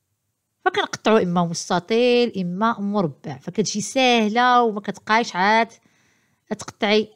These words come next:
وتبقى العجينه شيطالك بزاف وكتضيع وتعاودي عاوتاني تطلقيها. فهذه مختصره جدا وكتجي حتى هي زوينه على شكل كيف قلت مستطيل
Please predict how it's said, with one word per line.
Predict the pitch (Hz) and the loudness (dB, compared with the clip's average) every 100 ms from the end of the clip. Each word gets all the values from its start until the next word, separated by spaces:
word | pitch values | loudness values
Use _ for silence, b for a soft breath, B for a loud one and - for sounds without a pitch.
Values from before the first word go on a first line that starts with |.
| _ | _
وتبقى | 202 196 - | -6 -6 -2
العجينه | 196 175 180 180 | 0 0 -2 -4
شيطالك | 185 175 175 170 | -4 -4 -6 -8
بزاف | 156 135 196 196 196 190 | -12 -10 -4 -2 -2 -6
وكتضيع | 175 - 156 143 185 190 170 | -16 -8 -8 -6 -4 -2 -4
وتعاودي | 165 - 156 175 170 | -12 -8 -4 -4 -4
عاوتاني | 156 160 170 165 170 | -8 -8 -8 -6 -8
تطلقيها. | - - 165 - 147 175 240 b b b | -12 -12 -12 -8 -8 -6 -6 b b b
فهذه | 214 170 175 208 | -4 -2 -2 -4
مختصره | 185 190 220 - - 180 - 175 214 175 | -6 -8 -10 -12 -8 -6 -4 -2 -4 -6
جدا | - 165 - 226 | -18 -16 -6 -6
وكتجي | 247 - 147 - 294 b b b | -4 -8 -8 -8 -12 b b b
حتى | b 254 | b -2
هي | 220 294 | 0 -2
زوينه | 170 165 151 190 | -4 -6 -4 -4
على | 233 185 | -4 -4
شكل | 165 - | -8 -10
كيف | 175 160 156 | -12 -12 -10
قلت | 175 | -12
مستطيل | 233 - - 156 254 320 | -10 -12 -10 -8 -4 -6